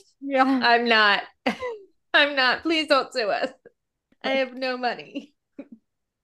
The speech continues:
Speaker 2: I have no
Speaker 3: Mm.
Speaker 2: money. I pay you in blocks.
Speaker 3: And cheese.
Speaker 1: Oh my gosh.
Speaker 2: Oh.
Speaker 1: I'm going to New Orleans on Friday. You guys.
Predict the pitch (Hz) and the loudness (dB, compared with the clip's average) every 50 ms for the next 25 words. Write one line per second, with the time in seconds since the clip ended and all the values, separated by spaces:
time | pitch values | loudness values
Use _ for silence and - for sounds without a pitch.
0 | _ - 196 196 202 214 220 208 208 202 185 185 185 185 190 214 214 208 - 220 | _ -14 -12 -12 -10 -8 -8 -8 -8 -10 -12 -12 -12 -12 -10 -12 -10 -8 -8 -8
1 | 226 226 220 202 190 202 202 208 202 220 294 - - _ - - - _ _ _ | -6 -6 -6 -6 -6 -8 -8 -6 -4 -2 -2 -4 -6 _ -20 -20 -20 _ _ _
2 | _ _ _ _ _ 294 226 202 - - 202 180 165 170 220 - - - _ _ | _ _ _ _ _ -12 -12 -12 -12 -12 -8 -8 -8 -8 -10 -14 -20 -20 _ _
3 | _ _ _ _ _ _ _ _ _ _ _ _ _ - 240 240 220 214 208 - | _ _ _ _ _ _ _ _ _ _ _ _ _ 0 2 2 2 2 0 -2
4 | - - _ - 240 240 233 202 220 240 233 233 220 233 226 233 247 254 254 254 | -8 -16 _ -18 -16 -14 -12 -6 -2 0 0 2 2 2 2 2 2 0 0 -4
5 | - - 254 247 240 233 208 185 - _ - 220 220 208 202 190 190 196 196 208 | 0 0 2 2 2 2 0 -2 -6 _ -6 -6 -4 -4 -4 -4 -4 -4 -4 -2
6 | 220 233 247 - - - - - _ _ _ _ _ _ _ _ _ _ _ _ | -2 -2 -4 -4 -8 -18 -20 -20 _ _ _ _ _ _ _ _ _ _ _ _
7 | _ - - 208 208 208 - 208 185 175 175 175 180 208 226 240 - _ _ _ | _ -10 -6 -6 -6 -2 0 0 0 2 0 0 -2 -2 -4 -6 -8 _ _ _
8 | _ _ _ _ _ _ _ _ _ _ _ _ _ _ _ 220 202 185 - - | _ _ _ _ _ _ _ _ _ _ _ _ _ _ _ -4 -4 -4 -4 -6
9 | - 233 - - - | -8 -10 -12 -16 -20